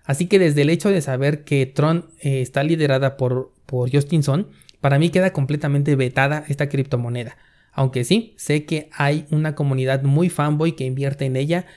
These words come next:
pero, eh, la verdad es que considero que solamente son inversionistas emocionales. Siguiente pregunta dice, mm, "Ok,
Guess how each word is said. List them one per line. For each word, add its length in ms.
pero, 400
eh, 340
la 160
verdad 240
es 100
que 120
considero 500
que 80
solamente 440
son 200
inversionistas 760
emocionales. 760
Siguiente 300
pregunta 420
dice, 460
mm, 300
"Ok, 220